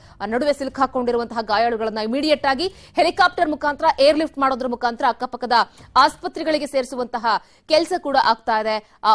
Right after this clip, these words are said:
ಒಂಬೈನೂರು ಮಂದಿಯಲ್ಲಿ ನೂರು ಮಂದಿಯ ಪರಿಸ್ಥಿತಿ ತುಂಬಾನೇ ಕ್ರಿಟಿಕಲ್ ಆಗಿದೆ ಅನ್ನೋ ಮಾಹಿತಿಗಳು ಇದೀಗ ಲಭ್ಯ ಆಗ್ತಾ ಇದೆ. ಇನ್ನೂರ ಮೂವತ್ತಕ್ಕೂ ಹೆಚ್ಚು ಮಂದಿ ಸಾವನ್ನಪ್ಪಿರೋದ್ರ ಬಗ್ಗೆ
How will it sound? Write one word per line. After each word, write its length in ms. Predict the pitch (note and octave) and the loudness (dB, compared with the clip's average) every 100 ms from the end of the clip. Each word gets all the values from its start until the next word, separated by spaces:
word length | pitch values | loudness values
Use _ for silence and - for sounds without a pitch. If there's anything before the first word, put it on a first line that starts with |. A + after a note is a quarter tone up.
| - | 2
ಒಂಬೈನೂರು 520 | B3+ C4+ E4 D#4+ E4 | 0 2 0 0 -2
ಮಂದಿಯಲ್ಲಿ 560 | C4 B3+ C4+ C4+ C4 A#3 | -2 -4 -2 -2 -2 -4
ನೂರು 420 | A3 C#4 F#4 G4 | -6 -2 0 0
ಮಂದಿಯ 360 | C#4+ C#4 C#4 C4 | -2 -4 -2 -2
ಪರಿಸ್ಥಿತಿ 600 | A#3 A#3 A#3+ A#3 A3+ G3+ _ - | -2 -8 -8 -4 -4 -4 _ -8
ತುಂಬಾನೇ 340 | A#3+ B3+ A#3 | -2 0 0
ಕ್ರಿಟಿಕಲ್ 500 | A3+ C4 B3+ D#4 D4+ - | -4 -8 -8 -4 -4 0
ಆಗಿದೆ 340 | A#3+ A3+ A#3+ | 0 0 -4
ಅನ್ನೋ 320 | A#3+ A#3 A3+ G3 _ - | -4 -4 -6 -8 _ -14
ಮಾಹಿತಿಗಳು 640 | G3+ A#3+ D4+ F4+ D#4+ D4 C4 | 0 2 2 0 -4 -4 -4
ಇದೀಗ 240 | A3 A3+ A3+ F#3 _ - | -4 2 2 2 _ -4
ಲಭ್ಯ 300 | A3 G3+ B3+ | -4 -2 0
ಆಗ್ತಾ 380 | B3+ B3+ - A3 | 2 2 0 -2
ಇದೆ. 180 | G3 G3+ | 0 -4
ಇನ್ನೂರ 320 | G3 A3 G#3+ | -4 -6 -6
ಮೂವತ್ತಕ್ಕೂ 680 | G#3 A#3+ E4+ F4 F4+ F4 D4+ | -4 2 2 4 0 0 -2
ಹೆಚ್ಚು 260 | C4+ - | -4 -6
ಮಂದಿ 220 | B3+ A#3+ A#3 | -8 -6 -4
ಸಾವನ್ನಪ್ಪಿರೋದ್ರ 640 | A3 G#3+ A#3 A3+ A3+ G#3 | -4 -4 -8 -6 -8 -6
ಬಗ್ಗೆ 520 | G3+ G3+ G3+ - _ | -8 -4 -4 -4 _